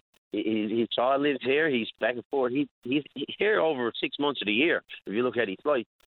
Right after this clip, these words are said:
So we get an email this morning saying, "No, he's still an import and he can't play with you." Now tell me how unfair that is and how, what a black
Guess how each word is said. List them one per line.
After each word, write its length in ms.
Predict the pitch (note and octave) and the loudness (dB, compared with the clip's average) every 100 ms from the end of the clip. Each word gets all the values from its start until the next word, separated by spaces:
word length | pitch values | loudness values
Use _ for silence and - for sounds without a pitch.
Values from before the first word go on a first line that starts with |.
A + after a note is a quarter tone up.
| _ _ _ | _ _ _
So 100 | C#3 | 0
we 120 | E3+ | 0
get 220 | E3 F#3+ - | 0 0 0
an 100 | E3+ | 0
email 440 | F#3+ F#3 E3+ E3 | 2 2 2 0
this 140 | D#3+ - | 0 0
morning 340 | F3 F#3 E3 D#3 | 0 0 0 -2
saying, 240 | D#3 E3 F3 | 0 2 2
"No, 200 | G#3+ A3 | 2 0
he's 200 | D3 C#3 - | -2 -4 -2
still 220 | F#3+ G3 | 0 2
an 100 | F3+ | 2
import 400 | F3+ C#3+ F3 D3+ | 0 0 0 0
and 60 | |
he 160 | C3 - | -4 -2
can't 240 | D3+ D3+ | 0 0
play 240 | - B2 G2 | -2 0 0
with 140 | E2 - | -2 -6
you." 80 | - _ - - - - | -10 _ -20 -20 -20 -6
Now 100 | D#3+ | -4
tell 220 | E3+ A#3 | -2 -2
me 160 | B3 G3 | 0 0
how 380 | E3 E3 C#3+ - _ | 2 2 0 -2 _
unfair 720 | C#3+ G3 G#3 - - D#3 B2 A2+ | -2 0 -2 -4 0 2 2 2
that 280 | A#2+ A2+ | 2 2
is 220 | G2+ G2 F#2+ | 2 0 0
and 120 | G2+ | -4
how, 180 | A#2+ B2+ | -2 0
what 220 | C#3 C#3 | 0 2
a 100 | G#2 | 0
black 320 | C3 E3+ A3 | 2 2 0